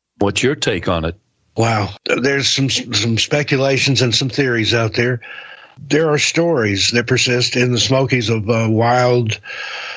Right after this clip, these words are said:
Speaker 2: uh, almost feral people that live in the mountains. Some people say that it's like a, almost a human Bigfoot hybrid.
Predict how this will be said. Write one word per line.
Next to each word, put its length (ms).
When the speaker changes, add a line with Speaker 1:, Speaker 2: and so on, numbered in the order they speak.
Speaker 2:
uh, 160
almost 420
feral 500
people 640
that 180
live 260
in 140
the 80
mountains. 480
Some 180
people 400
say 200
that 140
it's 340
like 240
a, 60
almost 380
a 60
human 360
Bigfoot 380
hybrid. 440